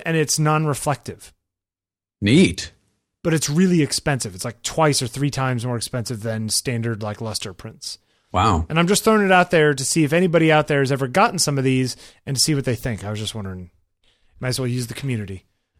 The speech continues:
Speaker 2: Yeah.
Speaker 1: Uh,
Speaker 2: Uh, what's it called again? Fuji what?
Speaker 1: I think it's Fuji Supermat.
Speaker 2: Fuji Supermat.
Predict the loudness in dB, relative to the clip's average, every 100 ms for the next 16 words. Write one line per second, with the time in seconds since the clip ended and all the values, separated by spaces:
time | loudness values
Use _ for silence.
0 | 2 6 6 6 0 2 4 4 4 2
1 | 2 4 4 4 4 2 4 4 6 6
2 | 4 0 -4 -2 -2 0 0 -2 -6 -6
3 | -4 -4 -4 -4 -4 -6 -4 -6 -2 -2
4 | 0 0 0 -2 -6 -12 -14 _ _ _
5 | _ _ _ _ _ -2 0 0 0 0
6 | -2 -4 -6